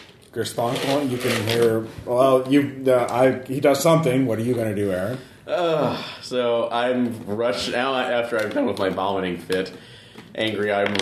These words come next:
Speaker 2: rushing into the. Uh, do I actually see those? Other, uh, what do I see from the hallway that Owens and I was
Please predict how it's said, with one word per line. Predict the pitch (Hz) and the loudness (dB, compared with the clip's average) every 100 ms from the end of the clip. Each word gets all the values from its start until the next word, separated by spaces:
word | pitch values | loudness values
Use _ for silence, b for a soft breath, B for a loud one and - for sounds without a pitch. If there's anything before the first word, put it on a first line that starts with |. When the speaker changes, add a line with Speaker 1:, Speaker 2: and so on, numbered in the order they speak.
| 98 | -2
Speaker 2:
rushing | 117 117 117 101 | -2 -2 -2 0
into | 104 101 - 98 | -2 -4 -4 -4
the. | - 107 | -4 -2
Uh, | 104 90 | -2 -4
do | 127 | -4
I | 123 | -2
actually | 127 110 101 | -2 -2 -2
see | - - - 110 107 | -2 0 0 -2 -4
those? | 107 101 104 | -2 -2 -2
Other, | 104 - | -8 -6
uh, | 107 104 101 | -4 -4 -2
what | 123 | -2
do | 104 | -2
I | |
see | - | -2
from | 101 - | -4 -4
the | - | -4
hallway | 92 95 92 101 | -2 -2 -2 -4
that | 98 - - | -8 -10 -4
Owens | 98 95 92 | -2 -2 -4
and | 90 | -4
I | 90 | -2
was | 90 90 | -4 -6